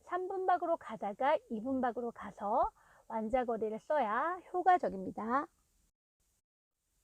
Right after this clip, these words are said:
다음 악보를 보시면 수군가 중 약성가 대목입니다.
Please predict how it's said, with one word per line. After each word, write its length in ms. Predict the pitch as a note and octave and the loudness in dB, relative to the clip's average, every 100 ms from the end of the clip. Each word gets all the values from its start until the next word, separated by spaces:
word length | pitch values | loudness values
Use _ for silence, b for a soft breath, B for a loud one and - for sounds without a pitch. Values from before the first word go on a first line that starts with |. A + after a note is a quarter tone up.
| _ | _
다음 200 | - D#4+ | -4 0
악보를 380 | D#4 C4 C#4 C4+ | 2 0 0 0
보시면 680 | B3+ B3+ - B3 B3 D4 F4 | 0 -4 -4 -4 0 -2 -4
수군가 460 | - F#4+ G4 F#4 E4+ | -6 -6 0 2 2
중 280 | D#4+ D4+ | 0 -2
약성가 540 | C#4 - - D4 D4+ D#4+ | -4 -8 -6 -2 0 0
대목입니다. 680 | B3 G#3+ G#3+ A3 B3+ - | 0 -4 -8 -10 -12 -16